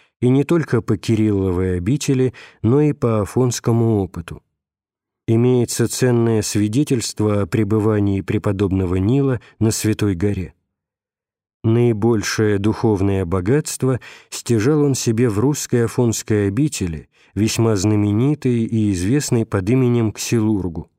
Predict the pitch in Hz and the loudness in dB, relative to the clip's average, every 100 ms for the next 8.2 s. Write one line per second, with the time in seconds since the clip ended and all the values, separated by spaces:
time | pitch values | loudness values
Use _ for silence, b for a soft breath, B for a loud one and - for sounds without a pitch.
0 | _ _ _ _ _ _ _ 113 107 113 | _ _ _ _ _ _ _ -2 2 2
1 | 104 - 101 - 117 104 101 95 131 120 | 0 -2 -4 -2 0 2 0 0 0 0
2 | 104 92 - 104 90 - 110 98 - - | -2 -2 -2 -2 -2 -4 -4 -4 -6 -4
3 | 101 120 135 92 92 82 92 104 101 - | 0 0 0 -2 -4 -2 0 0 0 -2
4 | 92 95 90 90 139 135 127 B B B | -4 -2 -2 0 -2 0 -4 B B B
5 | B 98 95 87 135 139 - 110 - - | B -2 0 0 0 -2 -2 -2 -2 -4
6 | - 127 135 131 113 - 123 - - 104 | 0 0 0 -2 -2 -2 -2 -2 -2 0
7 | 90 101 104 98 98 98 98 - - 82 | 0 -2 -2 -2 -2 -2 -2 -4 -6 -6
8 | 73 | -8